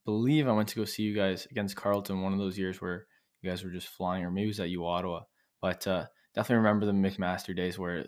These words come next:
you know, it was all over the Citizen. Um, and kinda going back to the, you know, the beginning of your career. So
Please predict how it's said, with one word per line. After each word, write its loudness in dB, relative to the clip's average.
you -6
know, -2
it -2
was -6
all 0
over -4
the -8
Citizen. -8
Um, 4
and 6
kinda 10
going 8
back 10
to 2
the, 4
you 0
know, 10
the 6
beginning 8
of 6
your 4
career. 2
So 2